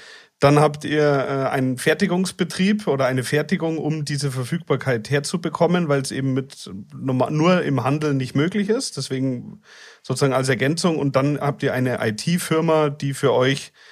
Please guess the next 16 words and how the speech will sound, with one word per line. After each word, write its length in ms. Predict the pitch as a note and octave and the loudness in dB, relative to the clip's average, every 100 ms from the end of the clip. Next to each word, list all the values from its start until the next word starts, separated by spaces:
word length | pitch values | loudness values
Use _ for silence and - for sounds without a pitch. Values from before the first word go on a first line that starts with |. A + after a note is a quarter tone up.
| _ | _
sag 140 | - A#2+ | -2 0
ich 60 | |
mal, 80 | B2 | 0
das 120 | A#2 | -2
Betriebssystem 800 | - B2+ F#3+ - D#3 C#3+ D3+ C3+ | -4 0 0 2 -2 0 0 0
baut 320 | A#2+ B2 B2 | 2 2 0
oder 160 | A#2 A2 | -2 -2
die 280 | A2+ A2+ - | -4 -6 -2
E-R-P-Software 1300 | B2+ A#2+ C#3 C3+ C3+ A2+ - A#2 - A2 G#2+ G2+ | -2 0 0 0 0 0 0 0 0 -2 -2 -4
oder 320 | G#2 A2+ A2+ | -6 -2 -2
die 300 | G#2+ A2+ A#2 | 0 -2 -4
sozusagen 500 | G#2+ A#2+ G#2+ A#2 A2+ | -4 -4 -4 -2 -4
die 100 | A2 | -6
Programme, 460 | A2 B2 A2 A#2+ B2 | -6 -4 0 0 0
die 140 | A#2 | -2
ihr 180 | A#2+ A#2 | -2 -2